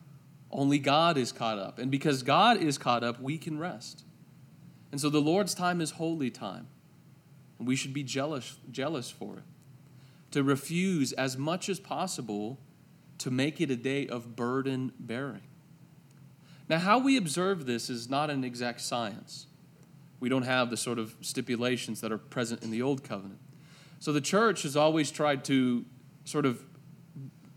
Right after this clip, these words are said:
create these principles to help us to make provisions, 'cause there are provisions. And what the church has said is that there's exceptions to the rule here,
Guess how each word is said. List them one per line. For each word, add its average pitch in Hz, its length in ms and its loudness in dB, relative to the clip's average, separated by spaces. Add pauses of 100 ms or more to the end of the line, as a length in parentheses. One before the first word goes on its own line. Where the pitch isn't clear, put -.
create 165 300 4
these 160 180 4
principles 135 1000 0 (760)
to 143 120 2
help 147 340 2
us 101 400 -4
to - 120 -4
make 135 380 0
provisions, 120 800 0
'cause 123 120 -4
there 127 180 4
are 147 140 6
provisions. 104 760 -8 (640)
And 143 140 0
what 190 140 4
the 180 60 -4
church 214 280 2
has 135 120 0
said 190 180 4
is 127 100 0
that 135 140 -2
there's 156 200 2
exceptions 147 560 -4
to - 100 -14
the 127 100 -2
rule 156 280 6
here, 117 400 -4